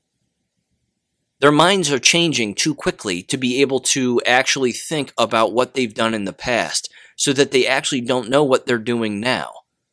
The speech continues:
It's full-blown brainwashing. I mean, we're even, we're even past that.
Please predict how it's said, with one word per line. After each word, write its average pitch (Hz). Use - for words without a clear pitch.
It's 147
full-blown 156
brainwashing. 104
I 113
mean, 113
we're 139
even, 131
we're 139
even 147
past 131
that. 110